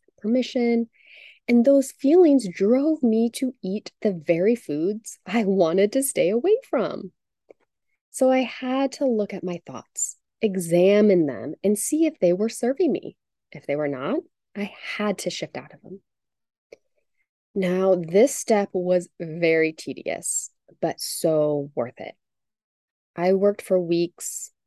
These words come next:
months, and even years, being aware of my thoughts around food and shifting out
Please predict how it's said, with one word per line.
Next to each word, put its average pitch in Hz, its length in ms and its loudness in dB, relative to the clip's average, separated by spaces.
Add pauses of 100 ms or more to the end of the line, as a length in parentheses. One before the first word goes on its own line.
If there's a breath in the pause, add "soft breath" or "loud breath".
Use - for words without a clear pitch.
(120)
months, 165 640 -2
and 170 220 -6
even 233 320 2
years, 156 800 -2 (240)
being 220 380 4
aware 190 360 2
of 185 120 -4
my 170 180 -4 (140)
thoughts 151 480 -10
around 156 320 -12 (100)
food 170 240 -2
and 165 160 -2
shifting 330 500 2 (220)
out 240 240 2